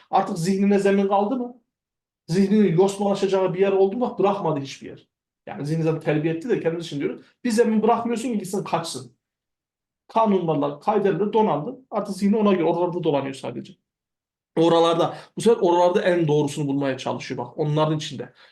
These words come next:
Onların içinde de şeytan alan bulamazsa abi en doğruya, bir tık doğrusunun altına iş gördürür. On doğru altına götürmez mesela şeytan. Ki insan saptığı anlaşılmasın. Tam on ikiden vurduracak mısın? Tam on ikiden.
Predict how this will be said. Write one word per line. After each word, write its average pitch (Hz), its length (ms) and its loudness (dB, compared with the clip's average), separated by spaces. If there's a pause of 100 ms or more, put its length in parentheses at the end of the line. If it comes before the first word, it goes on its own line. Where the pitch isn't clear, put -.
Onların 180 300 4
içinde 190 260 2
de 175 80 2
şeytan 165 560 -4
alan 165 280 2
bulamazsa 269 580 0 (600)
abi 220 200 4 (220)
en 254 240 4
doğruya, 139 480 0 (400)
bir 294 140 4
tık - 220 0
doğrusunun 226 400 4
altına 190 560 2
iş - 160 -4
gördürür. 135 540 -4 (140)
On 208 240 6
doğru 196 180 4
altına 180 360 2
götürmez 175 340 0
mesela 131 220 -6
şeytan. - 420 -10 (1080)
Ki 247 140 -4
insan 185 220 2
saptığı 165 460 -2
anlaşılmasın. 156 640 -2 (300)
Tam 240 140 2
on 240 140 4
ikiden 240 280 2
vurduracak 247 440 2
mısın? 170 280 -2
Tam 202 200 -4
on 202 120 2
ikiden. - 420 -4